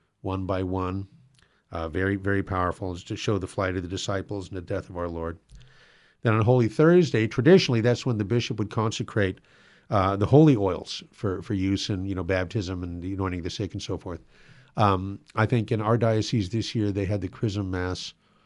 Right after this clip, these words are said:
on Monday, right? They had a, a special Mass just, just for that. Holy Thursday is, was when that used to happen. And, uh, the bishop then also would wash the, the feet of the poor man, and they have the Mass of the, of the Last Supper. Uh, and then on Good Friday,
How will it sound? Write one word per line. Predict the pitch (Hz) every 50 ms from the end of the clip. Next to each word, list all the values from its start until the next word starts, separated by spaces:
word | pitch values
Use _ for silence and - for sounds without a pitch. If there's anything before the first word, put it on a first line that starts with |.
| _ _ _ _ _ _ _ _
on | - 95 90 87 87 90 98
Monday, | 101 117 143 156 135 104 87 80 78 - _ _ -
right? | 120 98 95 104 107
They | 104
had | 104 95
a, | 92 98 101 101 98 98 101 104 104 104
a |
special | 98 - - - 98 - - 104 90
Mass | 87 90 92 90 85 - -
just, | - - - - - -
just | 123 107 101 95 -
for | - - 92
that. | 92 98 90 90 - - _ _ - - - - _ _
Holy | - 156 143 123
Thursday | - 147 143 143 123 110 120 110
is, | 107 92 101
was | 104 107 107 101 101 104 101 85
when | 104 110 98
that | 101 101 101 104
used | 104 107 117 -
to | - 113
happen. | 92 104 98 98 - 107 104
And, | 107 117 117 117 117 117 113
uh, | 117 117 113 113 104 - _ _ _ _ _ _ _ _ _ - _ _ _ -
the | 123 113 110 120
bishop | 101 113 113 - - 123 -
then | - 117 110 113
also | 104 110 104 - -
would | 113 104 98
wash | 98 98 98 104 101 - -
the, | - 107 101 104
the | 104 101 95
feet | - - 113 107 104
of | 101 98 87
the | 104 -
poor | - - 110 104 95
man, | 92 92 87 90 92
and | 92 90 92
they | 92
have | 90 104 92 87
the | 90 90
Mass | 85 92 92 90 - - -
of | 113 90
the, | 85 87 87 90 98
of | 104 98 90
the | 92 92
Last | 87 90 90 90 - -
Supper. | - 117 107 - - 85 85 85 - _ _ _ _ _ _ _ _ _ _ _ _ _ _ _ _ _ _ _ _ -
Uh, | 147 104 92 90 95 107
and | 117 120 113
then | 120
on | 117 117 110
Good | 101 120 113 101
Friday, | - - 160 180 190 202 165 120 101 98 107 110